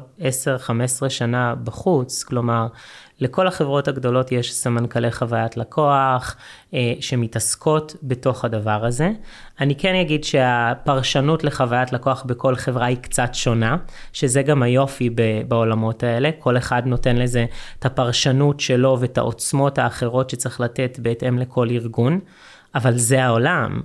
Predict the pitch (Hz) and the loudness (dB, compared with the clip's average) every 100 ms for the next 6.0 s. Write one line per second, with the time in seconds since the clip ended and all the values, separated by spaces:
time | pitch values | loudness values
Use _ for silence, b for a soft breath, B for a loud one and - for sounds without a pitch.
0 | - 135 139 147 156 139 170 - 170 143 | 0 2 4 2 2 2 4 2 4 4
1 | 156 156 143 135 131 127 139 156 151 110 | 2 2 2 4 2 2 2 0 -2 -6
2 | - 131 117 117 156 - 127 - 165 190 | -2 -2 2 0 0 -2 -4 0 0 0
3 | - - 131 127 - 127 123 185 226 - | -8 -6 -2 -2 0 -2 2 0 0 -6
4 | B B B - 180 180 170 147 143 143 | B B B -2 0 0 0 0 0 0
5 | 135 113 120 131 147 156 190 180 202 196 | 2 2 2 2 2 0 -4 0 0 0